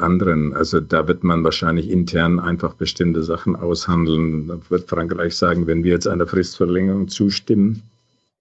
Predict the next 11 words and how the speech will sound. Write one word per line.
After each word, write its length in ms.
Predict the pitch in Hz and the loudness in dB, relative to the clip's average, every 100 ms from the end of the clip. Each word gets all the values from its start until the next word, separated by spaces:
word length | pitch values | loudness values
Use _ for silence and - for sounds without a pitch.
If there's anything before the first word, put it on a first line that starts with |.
| - - | -8 -2
dann 180 | 78 | 2
müsst 240 | 87 90 - | 2 2 0
ihr 80 | 90 | 0
uns 160 | 80 | 2
was 160 | 85 - | -2 -2
dafür 280 | 78 90 87 | -6 -4 -4
geben, 540 | 78 78 87 76 - | -4 -4 -4 -4 -6
also 420 | 71 73 71 65 65 - | -8 -6 -6 -6 -12 -14
auf 220 | - 76 - | -12 -8 -6
anderem 380 | 80 82 78 73 | -4 -2 -2 -4
Gebiet. 380 | 71 85 76 | -6 -6 -8